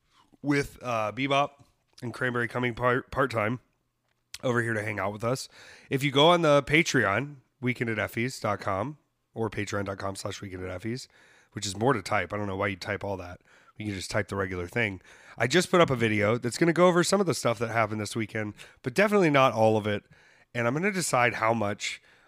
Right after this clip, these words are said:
I wanna reveal about our Universal trip, to be honest with you, because we did pull some schemes. And if you're a regular person who paid full price to bring your family to Universal and I explain this to you, you're probably not gonna be happy with me.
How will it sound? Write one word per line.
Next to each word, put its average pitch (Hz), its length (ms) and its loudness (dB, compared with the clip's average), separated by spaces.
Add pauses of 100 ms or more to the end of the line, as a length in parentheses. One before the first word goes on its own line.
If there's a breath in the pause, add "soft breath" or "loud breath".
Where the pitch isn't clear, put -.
I 110 100 -4
wanna 113 180 0
reveal 104 460 -2
about 101 180 -2
our 98 100 0
Universal 98 540 -4
trip, - 360 -14 (200)
to - 100 -16
be 98 160 -6
honest 90 320 -8
with 95 140 -16
you, 95 240 -16 (280)
because 104 640 -4 (540 soft breath)
we 123 100 -2
did 151 260 2
pull 131 180 4
some 117 180 -2
schemes. 107 640 -6 (560 soft breath)
And 110 460 0 (360 soft breath)
if 117 140 -10
you're 139 100 4
a 131 60 4
regular 139 420 2
person 135 460 -2
who 131 120 -6
paid 107 220 -4
full 123 220 0
price 123 340 0
to - 80 -10
bring 113 180 -2
your 107 120 -6
family 117 320 -2
to 113 60 -6
Universal 113 640 -2
and 113 100 -4
I 104 60 0
explain 110 380 -4
this 170 160 -2
to 180 100 -2
you, 196 260 0 (420 soft breath)
you're 170 120 -4
probably 240 240 6
not 233 140 6
gonna 220 120 2
be 214 80 4
happy 185 320 0
with 101 160 -4
me. 82 220 -10